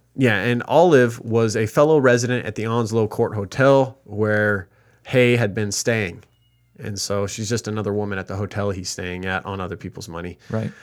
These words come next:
Speaker 1: Hay, by then, was calling himself an engineer, and Olive mentioned an idea that she had for artificial fingernails. So this lady might have been the first press-on nail person.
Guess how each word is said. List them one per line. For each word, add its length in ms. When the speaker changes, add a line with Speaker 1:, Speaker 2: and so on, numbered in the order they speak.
Speaker 1:
Hay, 240
by 320
then, 300
was 120
calling 300
himself 400
an 80
engineer, 580
and 160
Olive 320
mentioned 380
an 100
idea 420
that 140
she 200
had 280
for 260
artificial 440
fingernails. 560
So 100
this 160
lady 160
might 120
have 100
been 100
the 60
first 320
press-on 420
nail 240
person. 440